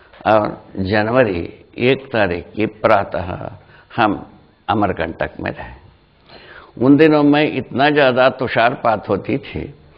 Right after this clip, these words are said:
हम जब बाहर निकले तो जैसा कि धरती पर चांदी बिछा है,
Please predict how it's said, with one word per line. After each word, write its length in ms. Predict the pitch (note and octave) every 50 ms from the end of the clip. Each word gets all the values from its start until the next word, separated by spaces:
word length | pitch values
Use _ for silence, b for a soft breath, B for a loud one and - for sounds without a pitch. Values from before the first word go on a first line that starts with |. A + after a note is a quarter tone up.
| b b b b b b -
हम 200 | C3+ B2+ A#2 G2+
जब 200 | B2 B2 A#2 G#2+
बाहर 220 | A#2+ A#2 A#2 A2+
निकले 460 | G#2 G2+ G2+ F#2+ G2 A2 G#2+ G#2+ F#2+ - - - - - _ b b b b b _
तो 140 | - B2 C3
जैसा 360 | B2+ A#2+ B2 A2 G#2+ - B2
कि 180 | A2+ - G#2+ A2+
धरती 380 | A2 F#2+ A2+ G#2+ - - G2+
पर 220 | G#2 G2+ - A#2 A2+
चांदी 500 | - - B2 G2+ F#2 F#2+ F2+ F#2+ A2 B2
बिछा 360 | A#2 - F#2+ E2+ - - -
है, 240 | C#2 C#2 D#2+ E2